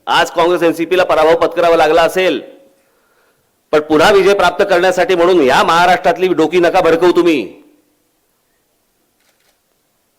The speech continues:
ही जाती जातीची विष कालवून हा महाराष्ट्र बर्बाद करू नका. निवडणुका ज्या वेळेला यायच्या त्यावेळेला येतील.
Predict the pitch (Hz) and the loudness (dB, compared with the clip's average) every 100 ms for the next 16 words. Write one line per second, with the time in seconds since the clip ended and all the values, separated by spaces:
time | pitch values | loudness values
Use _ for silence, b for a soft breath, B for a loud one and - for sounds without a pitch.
0 | _ _ _ _ _ _ _ _ _ _ | _ _ _ _ _ _ _ _ _ _
1 | _ _ 147 160 165 180 175 190 202 175 | _ _ -2 0 0 0 0 0 -2 0
2 | 202 - 170 175 190 156 120 160 160 170 | 0 0 -2 2 0 0 -2 -4 -4 -4
3 | 170 190 165 151 180 175 175 170 - 180 | -4 -4 -2 0 -2 0 -2 -2 0 0
4 | 156 85 - - _ _ _ _ _ _ | 0 -2 -10 -20 _ _ _ _ _ _
5 | _ _ _ _ _ _ _ _ _ _ | _ _ _ _ _ _ _ _ _ _
6 | _ _ _ _ _ _ _ _ _ _ | _ _ _ _ _ _ _ _ _ _
7 | _ _ _ _ _ _ _ _ _ _ | _ _ _ _ _ _ _ _ _ _
8 | _ _ _ - 123 160 175 175 156 175 | _ _ _ -8 -4 -2 0 0 0 2
9 | 185 175 160 165 190 185 180 180 156 151 | 2 2 2 0 -2 0 0 0 -2 -2
10 | 175 95 - | -2 -4 -14